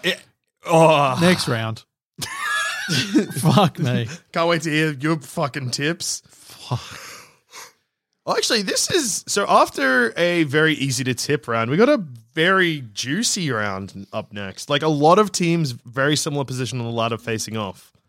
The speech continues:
Speaker 3: So Friday night at Metricon Stadium, the Suns versus Richmond.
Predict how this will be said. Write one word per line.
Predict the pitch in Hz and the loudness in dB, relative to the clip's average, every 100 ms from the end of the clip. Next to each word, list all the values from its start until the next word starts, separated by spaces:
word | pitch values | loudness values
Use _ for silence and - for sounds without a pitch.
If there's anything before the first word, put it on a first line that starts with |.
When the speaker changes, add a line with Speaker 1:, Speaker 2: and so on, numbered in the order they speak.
| _ _ _ _ _ _ _ | _ _ _ _ _ _ _
Speaker 3:
So | - 151 | -8 -6
Friday | - 208 226 | 4 6 6
night | 175 151 175 | 4 4 4
at | |
Metricon | 147 143 147 143 | 2 0 0 -2
Stadium, | 131 131 156 175 | 0 0 2 0
the | 151 | -2
Suns | - 165 196 208 | 0 2 2 2
versus | 165 180 - 131 | 2 0 0 -4
Richmond. | 113 135 156 - 95 82 | 0 0 0 -4 -6 -10